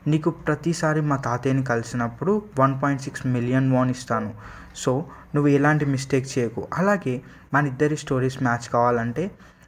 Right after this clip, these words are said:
మనం అందరం కలిసి ఒక స్టోరీని కరెక్ట్ ఎగ్జాక్ట్గా చెప్పాలి. So నువ్వు నే-, నా గురించి మొత్తం గుర్తుపెట్టుకో.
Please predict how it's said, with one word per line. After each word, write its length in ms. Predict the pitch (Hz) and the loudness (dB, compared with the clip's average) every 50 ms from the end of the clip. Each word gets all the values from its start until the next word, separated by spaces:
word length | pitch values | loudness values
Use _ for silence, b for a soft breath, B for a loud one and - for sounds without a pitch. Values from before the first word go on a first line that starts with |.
| B - 131 | B -6 -2
మనం 340 | 131 147 160 160 165 160 143 | 2 2 2 2 2 2 2
అందరం 400 | 131 127 127 135 135 139 139 131 | 2 2 2 2 2 0 0 -2
కలిసి 460 | 131 123 120 117 - - 156 202 220 B B B B B - | -4 -4 -6 -6 -4 -2 -2 -2 -2 B B B B B -4
ఒక 140 | 131 - 151 | 0 0 0
స్టోరీని 480 | 143 - - 147 135 127 127 131 147 143 | 0 0 0 0 0 2 2 0 -2 0
కరెక్ట్ 340 | - 147 135 139 135 139 | -2 -2 -2 -2 -2 -2
ఎగ్జాక్ట్గా 560 | 131 120 117 - - 127 120 117 - - 131 139 | -4 -4 -4 -4 -2 -2 -2 0 0 -2 -2 0
చెప్పాలి. 520 | - 139 127 - - 123 117 110 107 - - B B B B B - - | 0 -2 -4 -2 -2 -2 -2 -2 -4 -8 -12 B B B B B -8 -2
So 140 | - 139 165 180 - - - - | 0 0 0 0 -4 -8 -6 -2
నువ్వు 240 | 143 147 156 160 - | 0 0 0 0 -2
నే-, 360 | - 139 135 131 135 127 135 | 0 0 2 2 2 2 0
నా 160 | 131 127 123 127 | 0 0 0 0
గురించి 420 | 120 127 120 127 131 131 - 147 | 0 0 0 0 -2 -2 -2 -2
మొత్తం 380 | 127 123 - - 131 135 127 127 | -2 -2 0 0 0 0 0 0
గుర్తుపెట్టుకో. 600 | 120 - - 123 - 120 - - - - - | -2 -4 -6 -6 -6 -6 -6 -6 -8 -10 -10